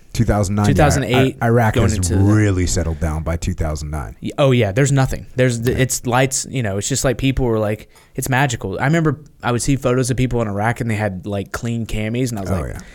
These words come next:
Speaker 2: "Bro, they're fine.
Speaker 1: Um,
Speaker 2: They're fine." <laughs>
Speaker 1: Leif, Leif deployed with seal Team One, and they had one casualty there, and it was a vehicle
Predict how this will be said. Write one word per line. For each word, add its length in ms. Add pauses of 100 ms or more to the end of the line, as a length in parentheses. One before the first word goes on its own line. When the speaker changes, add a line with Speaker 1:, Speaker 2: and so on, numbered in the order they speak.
(220)
Speaker 2:
"Bro, 140
they're 120
fine. 240 (280)
Speaker 1:
Um, 280
Speaker 2:
They're 100
fine." 320
<laughs> 120
Speaker 1:
Leif, 440
Leif 300
deployed 340
with 120
seal 160
Team 240
One, 400 (180)
and 400
they 220
had 280
one 640 (920)
casualty 560
there, 320
and 160
it 60
was 140
a 200
vehicle 580